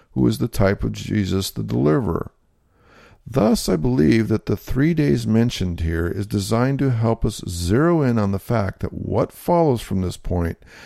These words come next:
has some close connection to the substance, which is Jesus' death, burial, and resurrection,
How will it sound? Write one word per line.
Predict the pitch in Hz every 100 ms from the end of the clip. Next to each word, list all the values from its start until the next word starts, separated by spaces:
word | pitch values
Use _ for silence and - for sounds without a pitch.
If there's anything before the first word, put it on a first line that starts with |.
| - -
has | - 95
some | - - 127 147 147
close | - - 113 160 -
connection | 156 135 113 - 95
to | 95
the | 95
substance, | - - 151 - 87 87 - - - - -
which | - -
is | 95 87
Jesus' | 95 92 87 - 92
death, | 80 101 104 123 - -
burial, | - 87 90 87 87 95
and | 87 85
resurrection, | 85 82 85 95 151 - 76 85 107